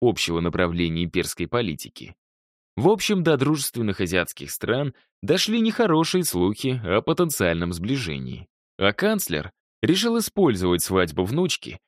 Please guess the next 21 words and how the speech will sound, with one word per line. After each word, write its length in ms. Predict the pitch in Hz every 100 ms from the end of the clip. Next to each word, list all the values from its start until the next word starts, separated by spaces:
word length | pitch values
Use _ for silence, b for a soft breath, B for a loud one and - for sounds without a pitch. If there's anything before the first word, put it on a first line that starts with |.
| _ _
в 80 | -
качестве 480 | 208 208 185 - 180
плацдарма 800 | 175 175 113 95 104 113 117 104
для 220 | 90 85
эдакого 500 | 95 101 92 82 90 _
международного 920 | 156 175 160 175 147 82 78 80 92
саммита. 680 | 113 - 76 69 - - - _ _ _ _ _ _ _
Кроме 280 | - 110 101
русских 420 | 131 202 - 92
князей, 500 | - 90 80 82 73
в 80 | -
Крым 340 | - 202 196 165
прилетели 480 | 127 123 147 180
китайцы, 680 | 127 - - 123 165 156 95
японцы, 580 | 76 73 131 160 131 87
корейцы, 540 | 82 82 131 143 -
немцы 540 | 80 113 139 - 139 - _ _ _ _ _
и 120 | - 185
британцы — 760 | 220 214 101 85 82 - 76 - _
с 100 | -
франко-испанцами. 1160 | 104 95 85 95 95 - 80 76 - 73 71